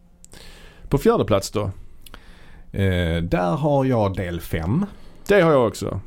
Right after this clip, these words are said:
Speaker 2: Mm.
Speaker 1: Jag tycker den är rätt så underhållande. Många roliga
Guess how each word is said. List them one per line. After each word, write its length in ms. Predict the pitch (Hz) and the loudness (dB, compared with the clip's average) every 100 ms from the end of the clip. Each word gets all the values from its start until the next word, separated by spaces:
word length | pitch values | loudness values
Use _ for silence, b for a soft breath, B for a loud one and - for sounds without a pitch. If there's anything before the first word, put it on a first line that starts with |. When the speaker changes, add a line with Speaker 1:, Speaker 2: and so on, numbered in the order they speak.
| - - | -8 -2
Speaker 2:
Mm. 220 | 123 196 | 0 0
Speaker 1:
Jag 120 | - - | -6 2
tycker 160 | 185 | 4
den 120 | 147 | 6
är 140 | 127 120 | 4 4
rätt 160 | 110 | 4
så 60 | 113 | 4
underhållande. 720 | 113 113 101 92 92 95 98 | 4 6 4 4 2 2 2
Många 380 | 113 123 107 101 | 2 2 2 2
roliga 580 | 101 110 85 104 90 | 4 4 6 2 2